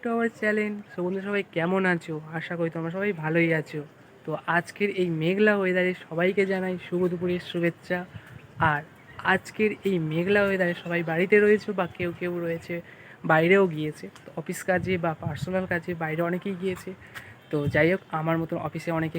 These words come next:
কাজও করছে। তো আমি লাঞ্চ করে একটু পাশে, মানে অফিসের সাইডে একটু ঘুরতে বেরিয়েছি। এখানে একটা ন্যাচারাল পন্ড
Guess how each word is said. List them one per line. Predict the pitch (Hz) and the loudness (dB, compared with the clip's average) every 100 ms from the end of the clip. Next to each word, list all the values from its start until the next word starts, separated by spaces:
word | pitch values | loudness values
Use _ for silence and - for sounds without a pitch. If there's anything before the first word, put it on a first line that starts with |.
| 165 | -4
কাজও | 156 156 160 | -2 -2 -2
করছে। | 156 - 170 185 - - - - | -4 -6 -6 -6 -12 -20 -12 -4
তো | 160 165 | 0 2
আমি | 175 175 175 - 175 | 2 0 -2 -4 2
লাঞ্চ | 165 175 - 185 | 4 4 0 2
করে | 180 175 | 2 2
একটু | 175 - | -4 -2
পাশে, | 170 160 165 - 160 175 | 0 0 -4 -8 -8 -6
মানে | 170 160 | -6 -6
অফিসের | 156 175 196 - | -6 -6 -6 -4
সাইডে | 160 160 165 160 - - - - 190 | -4 -4 -2 -4 -6 -20 -20 -8 -6
একটু | 185 165 | -6 -6
ঘুরতে | 165 - 175 170 | -8 -2 0 2
বেরিয়েছি। | 165 165 156 - 202 208 - | 0 -2 -4 -8 -12 -12 -10
এখানে | 170 170 | -2 -2
একটা | 160 170 | 0 -2
ন্যাচারাল | 160 165 170 - 175 | -2 -4 -4 -4 -6
পন্ড | 175 180 | -2 0